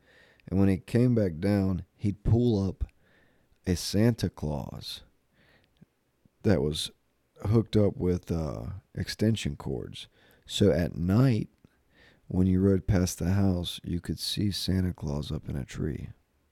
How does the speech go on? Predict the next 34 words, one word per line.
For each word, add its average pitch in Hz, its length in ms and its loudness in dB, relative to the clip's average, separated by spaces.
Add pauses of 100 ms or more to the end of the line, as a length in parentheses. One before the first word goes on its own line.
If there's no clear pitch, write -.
(840)
for - 100 -12
Christmas. - 760 -8 (880)
He'd 110 160 0
also 113 320 2
do 95 160 2
this 87 200 0
cool 98 260 -2
thing 92 260 -4
where 90 100 -2
they 90 80 -2
had, 90 180 0
like, 85 200 -8
a 85 80 -10
cable 92 500 -2
hanging 87 260 0
from 82 200 -8
a 85 60 -8
tree 92 300 -2
to 85 220 -6
a 85 60 -4
tree. 101 360 0 (1000)
And 92 140 0
then 92 80 4
there 90 120 2
was, 87 200 -2
like, 85 340 -4 (560)
is 90 180 0
either 82 460 0 (240)
six - 540 0
or 82 160 0
eight 82 480 -2
really 110 420 2
long, 98 580 0 (840)
uh, 78 360 -2